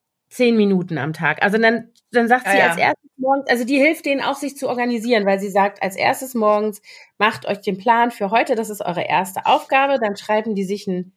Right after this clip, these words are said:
Speaker 1: Tagesplan und dann legen die los. Das klappt ziemlich gut.
Speaker 2: Mhm.
Speaker 1: Bei meinem Sohn ist es ein bisschen schwieriger,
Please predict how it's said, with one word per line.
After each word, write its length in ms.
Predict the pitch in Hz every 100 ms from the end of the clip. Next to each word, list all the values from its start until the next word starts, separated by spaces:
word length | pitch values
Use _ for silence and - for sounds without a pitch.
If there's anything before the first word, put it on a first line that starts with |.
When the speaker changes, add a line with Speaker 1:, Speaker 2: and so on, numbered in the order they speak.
| _
Speaker 1:
Tagesplan 920 | - 262 311 330 - - 285 285 320 359 _ _ _ _ _
und 180 | 226 220
dann 140 | 214
legen 240 | 226 220 220
die 100 | 220
los. 240 | 196 175
Das 180 | 208 202
klappt 240 | 302 320 - _
ziemlich 480 | - 339 359 294 -
gut. 280 | 269 349 480 - _ _ _ _ _ -
Speaker 2:
Mhm. 320 | 196 185 185
Speaker 1:
Bei 100 | 202
meinem 240 | 226 233
Sohn 200 | 226 277
ist 80 | 277
es 120 | _ 277
ein 60 |
bisschen 220 | 262 262
schwieriger, 540 | 233 - 269 277 285